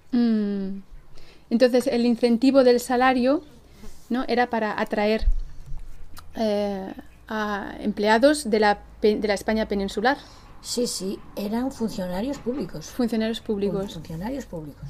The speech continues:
Speaker 1: Vale. Entonces, ¿él se fue solo o con la familia ya desde el principio?
Speaker 2: Bueno,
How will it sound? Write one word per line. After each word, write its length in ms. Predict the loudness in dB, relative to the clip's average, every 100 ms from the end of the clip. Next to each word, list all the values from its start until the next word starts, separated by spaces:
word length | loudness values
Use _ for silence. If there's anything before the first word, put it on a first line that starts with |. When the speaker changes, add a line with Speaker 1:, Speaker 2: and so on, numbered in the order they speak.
| -8
Speaker 1:
Vale. 400 | -4 -2 -2 -4 -8 -16 -20 -20 -18 -16
Entonces, 260 | 2 4 6
¿él 140 | 6
se 160 | 6 2
fue 300 | 6 4 4
solo 380 | 0 2 6 6 2 0
o 320 | 6 8 8 4 -4 -6
con 140 | -2
la 80 | -2
familia 560 | 0 2 2 0 -2 -4 -4
ya 140 | -4
desde 180 | -4 -6
el 80 | -8
principio? 640 | -10 -8 -8 -4 -6 -6 -14 -20 -20 -20 -20 -20 -20 -20 -20 -20 -20 -14 -6
Speaker 2:
Bueno, 460 | 0 0 0 -6